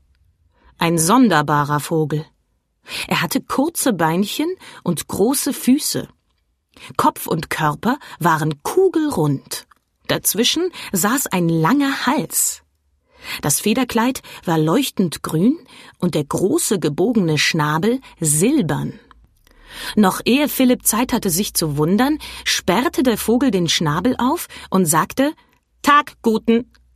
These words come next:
Plappergei ist Name mein. Du bist wer und?" Philipp biss sich auf die Unterlippe. "Ich bin Philipp", sagte er. "Aber wieso sprichst du so komisch?" "Komisch nicht spreche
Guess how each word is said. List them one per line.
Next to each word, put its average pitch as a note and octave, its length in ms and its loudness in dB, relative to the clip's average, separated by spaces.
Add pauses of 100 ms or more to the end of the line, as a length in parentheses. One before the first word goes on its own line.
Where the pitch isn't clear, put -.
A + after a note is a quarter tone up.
(180)
Plappergei A#3 720 2
ist - 260 0
Name E3+ 340 4
mein. D#3 380 2 (360)
Du A#3+ 140 6
bist F#3+ 360 0
wer F#3 380 4
und?" C#4 360 2 (960)
Philipp E3 500 -2
biss D#3+ 220 -2
sich E3 200 -2
auf D#3 100 -4
die G3+ 120 -4
Unterlippe. D#3 580 -2 (640)
"Ich F#3+ 220 0
bin E3 160 0
Philipp", - 480 0 (120)
sagte D3 360 -4
er. D3+ 280 -2 (680)
"Aber F#3 240 0
wieso F3 240 0
sprichst - 580 -2
du A#3+ 100 2
so E3 200 0
komisch?" E3+ 560 0 (1040)
"Komisch F4+ 380 4
nicht - 280 0
spreche C#4 380 0